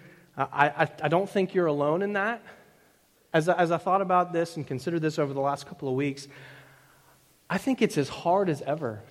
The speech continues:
to cultivate these kinds of relationships in the cultural moment that we live in right now. There's a lot of reasons for that. We could talk about mobility, we could talk about affluence and busyness and disposable income and all that.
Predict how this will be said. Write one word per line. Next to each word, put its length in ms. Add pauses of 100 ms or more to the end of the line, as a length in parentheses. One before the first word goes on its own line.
to 100
cultivate 420
these 140
kinds 240
of 80
relationships 840 (480)
in 100
the 60
cultural 400
moment 360
that 100
we 100
live 220
in 100
right 180
now. 360 (760)
There's 180
a 60
lot 220
of 60
reasons 300
for 120
that. 160
We 80
could 100
talk 160
about 240
mobility, 640
we 160
could 100
talk 180
about 280
affluence 640
and 180
busyness 600
and 100
disposable 540
income 240
and 80
all 120
that. 300